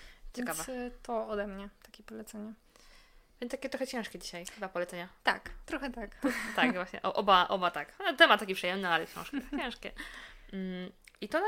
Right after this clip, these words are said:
Speaker 1: dzisiaj wszystko. Oczywiście dajcie nam znać, czy te książki znacie, czytałyście, czy polecacie, albo może macie do polecenia właśnie jakąś lekturę, która ostatnio was tak,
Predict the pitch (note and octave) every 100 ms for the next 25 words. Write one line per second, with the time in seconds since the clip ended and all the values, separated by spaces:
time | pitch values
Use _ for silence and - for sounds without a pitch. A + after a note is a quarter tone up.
0 | G#4 - A#4 - _ - - - - F3+
1 | A#3 - - - _ _ - A3+ A3+ -
2 | G#3+ A3+ G#3 G#3 G3+ G3 G#3 - - -
3 | F3+ G3 - F#3 F3+ D#3+ A#3 A#3+ - F3
4 | F3 - A3+ A3 A#3+ - - G3+ F3 E3+
5 | F3 E3 - A3 A#3 - E3+ F3 F3 F3
6 | E3+ E3+ - _ _ - F3 F#3 F#3 G#3
7 | - F#3+ F3+ F3 F#3+ F#3+ F#3 F#3+ - G3
8 | - G3 F#3 F#3+ - A3+ G#3 G3+ G3 G3
9 | - G3 F#3+ F#3 - F#3 F3 - F3 -
10 | -